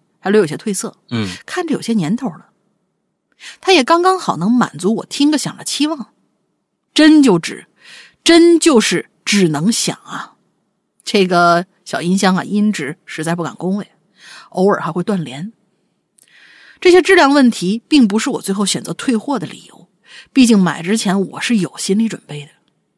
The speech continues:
Speaker 1: 重点是，我发现这个蓝牙音响它有时候啊，似乎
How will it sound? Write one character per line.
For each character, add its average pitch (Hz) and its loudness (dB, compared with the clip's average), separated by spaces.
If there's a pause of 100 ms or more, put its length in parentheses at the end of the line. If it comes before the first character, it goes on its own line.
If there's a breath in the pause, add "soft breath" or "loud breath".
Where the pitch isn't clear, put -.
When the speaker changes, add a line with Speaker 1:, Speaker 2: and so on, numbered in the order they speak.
(840 loud breath)
Speaker 1:
重 415 4
点 196 4
是， 247 -2 (760 soft breath)
我 269 -10
发 339 -2
现 370 -4
这 392 2
个 135 -6 (880)
蓝 226 2
牙 294 2
音 349 -2
响 - -6
它 - -2
有 214 2
时 - -10
候 247 -8
啊， - -20 (1120)
似 - 0
乎 370 0